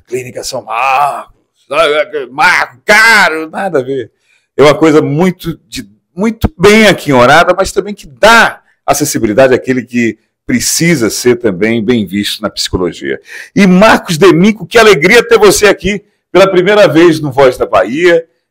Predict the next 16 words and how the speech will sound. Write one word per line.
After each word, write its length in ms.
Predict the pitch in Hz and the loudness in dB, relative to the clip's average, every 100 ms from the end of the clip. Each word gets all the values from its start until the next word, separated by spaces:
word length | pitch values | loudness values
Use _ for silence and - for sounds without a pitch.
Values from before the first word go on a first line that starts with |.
| - | -14
A 40 | |
gente 100 | 131 | -12
fica 180 | - 135 | -2 -2
muito 260 | 123 160 - | -2 -6 -4
contente 680 | 123 104 - 151 165 - - | -4 -4 -2 0 0 -4 -8
saber 500 | - 175 - 160 202 | -2 -2 0 2 2
que 120 | - | 0
você 340 | 143 135 147 135 | -8 -6 -6 -2
tá 120 | 131 | -2
aqui 180 | - 165 | -2 -6
fazendo 320 | 165 196 208 | -4 -4 -4
parte 460 | - 185 202 196 - | -6 2 2 0 -4
dessa 240 | 175 185 | -2 -2
família 340 | 175 165 165 175 | 0 0 0 -2
São 220 | 190 180 | 0 0
Marcos. 360 | 151 147 - | 0 -2 -6